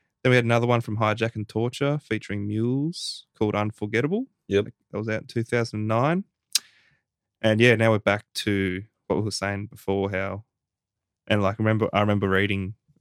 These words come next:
Speaker 1: um, about Peg's retirement, and, oh, man, I was just like, "No, you can't stop making music."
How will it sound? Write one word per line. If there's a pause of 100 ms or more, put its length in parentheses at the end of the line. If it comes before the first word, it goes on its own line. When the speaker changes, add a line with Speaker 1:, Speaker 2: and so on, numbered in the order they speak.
(100)
Speaker 1:
um, (120)
about
Peg's
retirement,
and,
oh,
man,
I
was
just
like,
"No,
you
can't
stop
making
music."